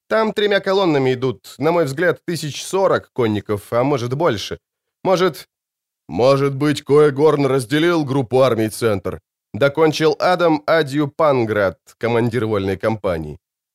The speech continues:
«Взял только четвёртую конную и конников из третьей, без пехоты, чтобы идти быстрее. Эй, Джулия, будь я на месте коннетабля Наталиса или короля Фольтеста...» «Знаю». Глаза сладкой ветреницы вспыхнули.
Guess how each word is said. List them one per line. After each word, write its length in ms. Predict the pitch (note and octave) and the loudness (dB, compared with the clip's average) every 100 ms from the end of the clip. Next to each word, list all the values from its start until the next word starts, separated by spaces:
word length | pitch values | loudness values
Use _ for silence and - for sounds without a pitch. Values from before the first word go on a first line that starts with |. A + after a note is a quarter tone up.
| - | -16
«Взял 400 | F2+ F#2+ D3+ F#3 | -10 -2 2 2
только 300 | F3 F3 E3 | 2 0 -2
четвёртую 680 | C#3+ D3+ D#3 E3+ D#3 D#3 C#3+ | -4 -2 0 2 2 0 -2
конную 520 | - F#3 E3+ D3 C#3+ | 0 2 2 2 0
и 40 | B2 | 0
конников 600 | F3+ F#3 D#3+ C3 B2+ A#2 | 0 0 0 0 -4 -4
из 140 | G#2+ | -10
третьей, 420 | A#2+ B2+ F#2 G2+ | -4 -2 -2 -6
без 240 | G2+ C3 - | -4 -6 -4
пехоты, 600 | C#3+ C3 D#3+ D3 F#2+ D#2+ | -4 -2 0 -2 -4 -10
чтобы 340 | - B2+ A#2+ B2 | -6 -4 -2 -2
идти 180 | - B2+ | -4 -4
быстрее. 560 | A#2+ - C#3 A2 E2 - _ _ _ _ _ | -4 -4 -2 -2 -6 -12 _ _ _ _ _
Эй, 220 | C#3+ D#3+ A#2 | 2 2 2
Джулия, 540 | B2+ E3 A2 F2+ D#2+ | 2 2 2 -2 -8
будь 320 | F#2 G2+ D3+ D3 | -10 -4 -2 2
я 120 | E3 | 2
на 100 | E3 | 4
месте 340 | E3 - D3+ | 0 -2 -4
коннетабля 760 | C#3 E3+ E3 E3 E3+ D3+ D3 C#3+ | 0 0 2 0 0 0 0 0
Наталиса 560 | C#3+ C#3 D#3+ D#3+ C#3 C#3+ | 0 0 -2 -2 -4 -2
или 160 | C#3 | -2
короля 340 | C3 C3 C#3 C3 | -2 0 0 0
Фольтеста...» 800 | - D#3+ D3 D3 - D3 B2 - _ _ _ _ | 0 0 0 -6 -4 -2 -2 -2 _ _ _ _
«Знаю». 540 | B3 A#3 D4+ G3+ F#2 C#2+ _ _ - | -8 -2 0 0 -2 -8 _ _ -8
Глаза 440 | B2 C#3 B2 C3 | 0 2 2 0
сладкой 380 | - B2 - A#2 | 0 -2 -2 -2
ветреницы 560 | C#3 B2 A#2 A#2 - | -2 -4 -4 -4 -6
вспыхнули. 600 | A2+ - A#2 - - - | -8 -8 -8 -8 -16 -20